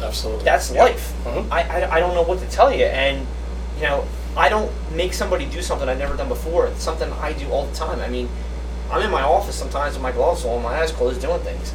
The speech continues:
Speaker 2: I'm that guy. I tie knots all the time. I'm a weird individual. I, you know, I don't bring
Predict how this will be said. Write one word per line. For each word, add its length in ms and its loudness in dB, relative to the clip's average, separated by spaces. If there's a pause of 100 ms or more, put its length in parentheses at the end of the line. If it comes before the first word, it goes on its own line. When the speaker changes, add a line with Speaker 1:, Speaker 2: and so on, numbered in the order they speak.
(120)
Speaker 2:
I'm 140 -4
that 180 -2
guy. 260 2
I 60 -6
tie 220 0
knots 260 -2
all 160 0
the 60 -6
time. 260 -2 (200)
I'm 120 -4
a 40 -2
weird 320 -4
individual. 520 -4
I, 240 -4 (100)
you 60 -6
know, 160 -4
I 100 2
don't 120 2
bring 180 0